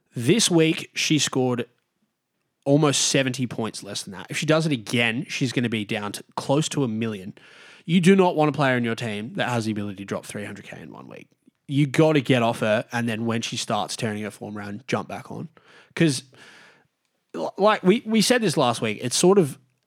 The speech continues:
a bit of a premium trading game. Like, that's one of the methods that you can use for cash gen. And if you hold Kiara Bowers now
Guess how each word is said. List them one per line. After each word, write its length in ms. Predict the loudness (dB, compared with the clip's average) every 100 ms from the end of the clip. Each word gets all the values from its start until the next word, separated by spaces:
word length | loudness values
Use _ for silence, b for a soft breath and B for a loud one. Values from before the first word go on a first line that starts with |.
| -10
a 60 | -4
bit 220 | 2 2
of 100 | 2
a 60 |
premium 640 | -2 -2 0 0 0 -2 -4
trading 580 | -4 0 -2 -2 -6 -4
game. 380 | -4 -6 -8
Like, 180 | -8 -4
that's 380 | -2 -2 -4 -8
one 400 | -8 -2 2 4
of 120 | 2
the 60 | 2
methods 380 | 0 0 -4 -6
that 100 | -10
you 60 |
can 160 | -8 -8
use 160 | -8 -10
for 80 |
cash 340 | -12 -10 -8 -8
gen. 220 | -12 -8
And 160 | -4 0
if 80 |
you 80 | 0
hold 320 | 2 2 2
Kiara 320 | 0 0 0 0
Bowers 460 | -2 -4 -8 -12 B B B B B B B B -2
now 540 | 0 0 -2 -6 -12